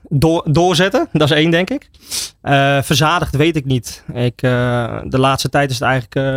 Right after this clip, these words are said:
eh, upcoming. En zijn er eigenlijk steeds meer, eh, ook, ook, ook bedrijven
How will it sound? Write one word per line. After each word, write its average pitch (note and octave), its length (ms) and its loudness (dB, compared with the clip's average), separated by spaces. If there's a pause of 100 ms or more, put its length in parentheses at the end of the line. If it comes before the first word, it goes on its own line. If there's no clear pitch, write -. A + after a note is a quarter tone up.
(140)
eh, - 60 -2
upcoming. C#3 640 0
En C#3 120 2
zijn C3 200 2
er C3 80 0
eigenlijk C3+ 280 -2
steeds D3+ 360 0
meer, C#3 400 0
eh, C3 760 -4
ook, C#3+ 140 -2
ook, - 260 -4
ook C3 240 -4
bedrijven C3 840 0